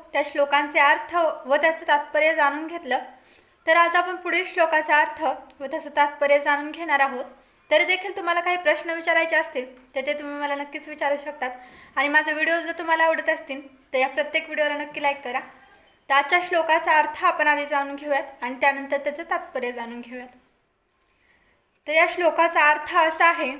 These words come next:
"ज्याप्रमाणे मनुष्य जीर्ण वस्त्रांचा त्याग करून नवीन वस्त्रे धारण करतो, त्याचप्रमाणे आत्माही जीर्ण आणि निरुपयोगी शरीराचा त्याग करून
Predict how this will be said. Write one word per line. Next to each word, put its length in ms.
"ज्याप्रमाणे 680
मनुष्य 500
जीर्ण 400
वस्त्रांचा 760
त्याग 320
करून 280
नवीन 400
वस्त्रे 360
धारण 420
करतो, 520
त्याचप्रमाणे 800
आत्माही 680
जीर्ण 360
आणि 400
निरुपयोगी 640
शरीराचा 520
त्याग 300
करून 240